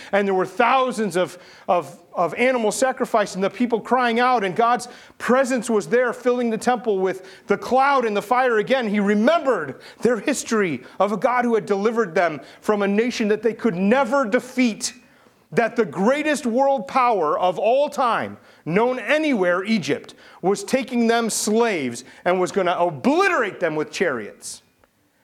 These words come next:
And God had protected them with a cloud that surrounded them. He had made the sea divide so they could walk by on dry land.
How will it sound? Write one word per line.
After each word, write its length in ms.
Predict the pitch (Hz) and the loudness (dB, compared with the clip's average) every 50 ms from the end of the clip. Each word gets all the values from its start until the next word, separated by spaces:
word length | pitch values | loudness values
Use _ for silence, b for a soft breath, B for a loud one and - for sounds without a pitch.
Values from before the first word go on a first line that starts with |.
| _ _ - | _ _ -12
And 220 | 139 127 117 104 | -12 -12 -12 -10
God 460 | - - 170 165 180 180 175 170 165 | -6 -2 0 0 0 0 0 -2 -2
had 260 | - - 170 156 131 - | -2 -2 -4 -4 -4 -6
protected 560 | - 147 - - - 175 160 - 160 139 127 | -10 -10 -8 -6 -6 -6 -6 -6 -10 -8 -6
them 240 | 165 156 156 156 143 B B B B | -4 -4 -4 -6 -10 B B B B
with 180 | - 139 139 139 | -4 -4 -2 -2
a 60 | 147 | -4
cloud 580 | - - - 135 135 160 160 170 165 165 170 156 | -6 -8 -10 -6 -4 -2 0 2 2 0 0 -2
that 180 | 160 160 156 - | -4 -6 -6 -4
surrounded 480 | - 160 139 147 156 165 165 156 139 | -6 -4 -2 0 0 0 0 -2 -2
them. 180 | 127 147 139 123 B B B B | -4 -4 -4 -4 B B B B
He 180 | - - 180 185 | -8 -4 -2 0
had 140 | 185 165 147 | 0 -2 -2
made 360 | 156 170 180 185 175 143 B B B B B B - | -2 0 0 0 -2 -4 B B B B B B -4
the 100 | 156 170 | -2 -2
sea 480 | - - - - - - 214 208 214 | 0 0 0 0 0 0 2 2 2
divide 560 | 196 160 196 175 135 170 180 190 196 202 196 | 0 0 -2 -2 0 0 2 2 2 0 -2
so 100 | - - | -4 -4
they 120 | 170 175 170 | -4 -4 -4
could 160 | - 185 156 | -4 -4 -2
walk 260 | 151 175 185 170 - | 0 0 0 0 0
by 220 | - 190 180 180 180 | -2 -2 0 0 -2
on 80 | 175 | -2
dry 200 | - - 185 175 | 0 0 0 0
land. 340 | 175 170 175 190 196 190 185 | 0 0 0 0 -2 -2 -4